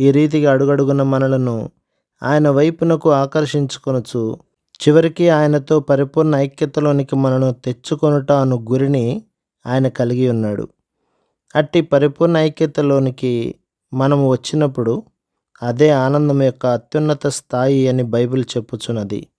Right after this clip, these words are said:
పెండ్లి కుమారుడు పెండ్లి కూతురిని చూచి సంతోషించినట్లు, అనగా సజీవమైన సహవాసం అనేది దేవుని వరము వలన కలుగు పవిత్రమైన ఆనందమును గూర్చి మాట్లాడుచున్నది.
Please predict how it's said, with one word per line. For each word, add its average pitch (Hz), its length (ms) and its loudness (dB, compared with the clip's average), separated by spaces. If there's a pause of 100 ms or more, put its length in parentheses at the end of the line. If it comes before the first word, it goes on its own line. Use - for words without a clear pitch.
(640)
పెండ్లి 175 280 4
కుమారుడు 151 580 2
పెండ్లి 139 360 -2
కూతురిని 131 560 -2 (120)
చూచి 123 240 -4
సంతోషించినట్లు, 120 1400 -4 (600)
అనగా 135 400 0 (520)
సజీవమైన 165 720 2
సహవాసం 143 800 -2
అనేది 131 280 0
దేవుని 127 420 0
వరము 127 460 0
వలన 127 220 0
కలుగు 117 480 -6
పవిత్రమైన 143 720 0
ఆనందమును 131 640 0
గూర్చి 120 360 -4
మాట్లాడుచున్నది. 104 1080 -6